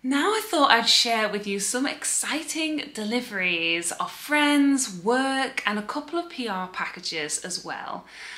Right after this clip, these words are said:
Let's start with work. Our big box of cheese has arrived. This comes every single Christmas now from work. It's so good of them. They treat us to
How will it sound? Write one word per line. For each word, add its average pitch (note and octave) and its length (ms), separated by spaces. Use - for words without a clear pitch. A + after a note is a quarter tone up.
Let's C4+ 280
start G3+ 580
with F#3 420
work. - 460
Our G#3 180
big B3+ 560
box - 440
of D4+ 220
cheese C4+ 440
has G#3+ 260
arrived. G3+ 1120
This A3+ 400
comes F#3+ 600
every C#4 340
single C#4 320
Christmas B3+ 520
now G#3+ 240
from G3+ 360
work. F#3 540
It's - 100
so G3+ 260
good F#3 220
of E3+ 100
them. F3+ 220
They E3+ 100
treat - 320
us G3 180
to F#3 280